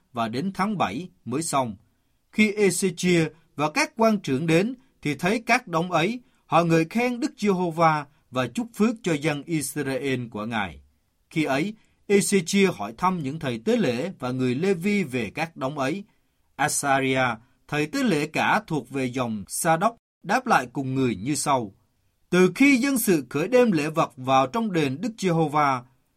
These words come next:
thì chúng tôi có ăn được đầy đủ và còn dư lại nhiều, vì Đức Giê-hô-va đã chúc phước cho dân sự Ngài. Còn số nhiều này, ấy là phần dư lại." Thế rồi Ezechia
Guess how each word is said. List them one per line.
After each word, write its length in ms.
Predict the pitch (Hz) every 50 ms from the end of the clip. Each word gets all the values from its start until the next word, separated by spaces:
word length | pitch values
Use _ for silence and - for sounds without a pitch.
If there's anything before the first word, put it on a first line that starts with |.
| _ -
thì 120 | - 196 190
chúng 240 | - 311 294 254
tôi 240 | - 254 240 233 226
có 220 | 226 277 269 277 -
ăn 280 | - 233 240 233 226 208
được 260 | 175 147 131 - -
đầy 180 | - 127 123 120
đủ 340 | 120 113 110 143 202 220 - _ _ _ _ _ _ _ _ _ _ _ _ _ _ _ _ _ _ _ _ _ _ _ _ _ _ -
và 240 | 117 123 151 156 151
còn 360 | - - 165 165 160 160 156
dư 180 | 156 240 254 254
lại 240 | 226 214 160 120 113
nhiều, 380 | 143 139 135 123 107 90 82 _ _ _ _ _ _ _ -
vì 180 | 156 190 214
Đức 140 | 208 294 285 294
Giê-hô-va 500 | - 285 247 240 247 220 196 208 202 202
đã 160 | 185 135 120 127
chúc 220 | 127 - 285 - - -
phước 180 | 262 294 - - -
cho 120 | 208 190
dân 260 | 170 156 170 165 165
sự 220 | 160 - 139 113 101
Ngài. 360 | 107 113 104 95 87 80 82 _ _ _ _ _ _ _ _ _ _ _
Còn 260 | - 156 156 156 160
số 280 | 160 - 214 214 254 311
nhiều 260 | 302 233 196 175 156
này, 300 | 151 151 147 135 113 98 - _ _ _ _ -
ấy 240 | 170 180 214 277 277
là 200 | 247 214 160 139
phần 340 | - - 131 123 107 98
dư 200 | 98 131 175 180
lại." 280 | 160 147 120 90 80 - _ _ _ _ _ _ _ _ _ _ _
Thế 160 | - 170 208
rồi 380 | 214 196 175 139 123 110 95 -
Ezechia 640 | 175 196 190 - - 208 202 160 - - 202 208 202